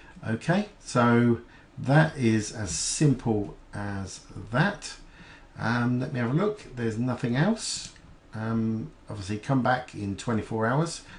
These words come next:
around about the same time tomorrow, and click another ten banners.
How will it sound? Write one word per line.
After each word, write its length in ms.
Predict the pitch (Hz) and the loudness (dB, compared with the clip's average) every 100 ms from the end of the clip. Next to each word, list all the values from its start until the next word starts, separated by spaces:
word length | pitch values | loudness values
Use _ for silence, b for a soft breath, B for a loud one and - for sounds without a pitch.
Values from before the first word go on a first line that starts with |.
| B | B
around 160 | 104 107 | -4 -2
about 320 | 107 107 104 | 0 0 0
the 60 | - | -4
same 320 | - 107 104 | -2 0 0
time 520 | - 107 101 101 98 - B B - | -2 -2 0 -2 -4 -8 B B -6
tomorrow, 560 | 110 110 120 135 143 143 | 0 2 4 4 2 0
and 160 | 104 101 | -6 -8
click 240 | - 110 | -6 -6
another 300 | 98 98 87 | -2 -4 -4
ten 280 | 90 - 92 | -6 -6 -6
banners. 360 | 78 80 80 | -4 -6 -6